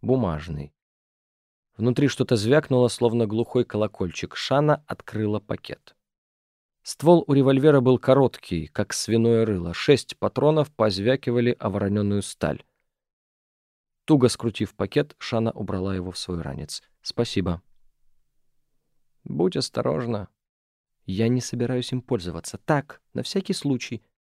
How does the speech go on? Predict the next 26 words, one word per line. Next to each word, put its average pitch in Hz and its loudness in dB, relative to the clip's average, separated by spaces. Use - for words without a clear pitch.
«На 147 -4
случай 165 0
чего? 147 0
Я 131 2
не 131 0
знаю». 104 0
«На 110 0
тот 113 0
случай, 139 0
если 95 -2
с - -6
моей 104 2
сестрой 127 -2
попытаются 95 -2
сделать 90 -2
то - -8
же 90 -6
самое, 117 -2
что - -10
сделали 95 -4
с - -12
мистером 85 -6
Блеймером». 76 -8
«Блеймер 143 6
умер, 110 2
знаешь?» 170 0